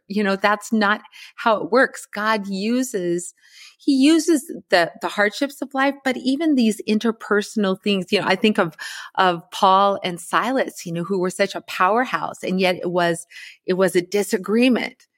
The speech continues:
that actually doubled the work of the ministry. And so I, I wonder sometimes if a lot of that, this doesn't come down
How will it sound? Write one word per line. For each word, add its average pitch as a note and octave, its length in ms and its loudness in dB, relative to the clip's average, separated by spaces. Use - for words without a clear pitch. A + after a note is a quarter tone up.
that F#3+ 200 2
actually F#3+ 580 -4
doubled A3 420 0
the F#3 100 0
work D#3 360 -4
of D#3+ 220 -2
the E3 100 -4
ministry. D#3 640 -6
And G#3 140 -2
so B3 180 4
I, A3 140 4
I - 20 4
wonder B3+ 320 0
sometimes G#3+ 540 -2
if F#3 120 -4
a F3+ 40 0
lot F3 260 2
of F#3+ 140 -4
that, F3+ 160 0
this F3+ 220 -2
doesn't F3 340 -2
come F#3+ 220 -6
down E3+ 280 -2